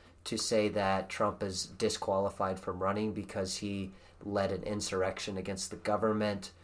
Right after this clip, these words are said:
There's all kinds of, of ways that they, along every step of the process, uh, they could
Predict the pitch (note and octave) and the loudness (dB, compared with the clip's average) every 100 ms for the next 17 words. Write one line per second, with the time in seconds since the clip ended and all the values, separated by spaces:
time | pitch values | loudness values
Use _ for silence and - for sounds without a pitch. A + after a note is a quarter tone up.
0 | - - - A2 A2+ A#2 - A2 G#2 F#2 | -20 -6 2 6 8 8 6 2 2 0
1 | G2 - G2+ F#2 F#2+ F#2+ F#2 F2+ F#2+ F#2 | -4 -4 -4 -2 0 0 0 -4 -6 -4
2 | G2 F#2 A2 G#2 G2+ F#2+ A#2 A2 - A2 | -2 0 2 2 2 4 4 2 2 0
3 | - - F#2 G#2 G2+ - - - - - | 0 -4 -2 4 4 2 -4 -6 -6 -4
4 | F2+ G#3 G2+ - F#2+ - | -2 0 -2 -4 -10 -12